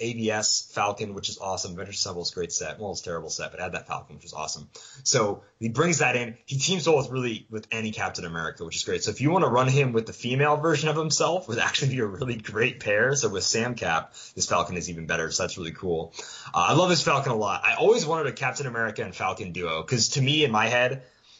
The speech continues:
uh, when I started reading comics, it was, it was Captain America and Falcon. That was the team. Cap and Bucky, they're great. They're cool. But Captain America and Falcon were always my favorite. And I think a duo of them would work really cool, very interesting. But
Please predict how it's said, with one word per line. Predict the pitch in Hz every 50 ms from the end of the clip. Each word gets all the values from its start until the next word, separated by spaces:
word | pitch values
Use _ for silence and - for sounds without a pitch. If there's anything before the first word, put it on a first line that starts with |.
| _ -
uh, | 92 92 98
when | 101 110
I | 113 120
started | 113 - 143 127 120
reading | 120 123 123 120 110
comics, | 123 120 120 131 143 139 139 -
it | 123
was, | 104 - - -
it | 131
was | 113 110
Captain | - 139 127 123 - 123
America | 120 113 104 98 95 101
and | 85 -
Falcon. | - 95 82 80 - 73 78 78
That | 78 113 107 104 110
was | 104 92
the | 87 -
team. | - 85 76 73
Cap | - 139 151 143 127
and | 113
Bucky, | 107 92 - - 87
they're | 90 92
great. | 80 78 82 78 73 -
They're | - 92
cool. | - - - 90 78 78 71 - - - - -
But | - 98 90 -
Captain | 143 135 135 131 143 143
America | 131 123 120 110 117
and | 107 104
Falcon | - 110 95 95 - 95 82
were | 85 90
always | 95 95 87 95
my | 87
favorite. | - - 87 85 85 82
And | 87
I | 87
think | - 113 107
a |
duo | 98 85 85 104 104 104 101 101 92
of | 92 90
them | 95 92 87 87 92
would | 90 87
work | 85 92 92 90 - -
really | 90 98 95 92 85
cool, | - - 98 92 87 82 78
very | 76 92 90 87 -
interesting. | 90 90 - 95 - - - 85 80 73 - - - - - - -
But | 107 98 90 - - -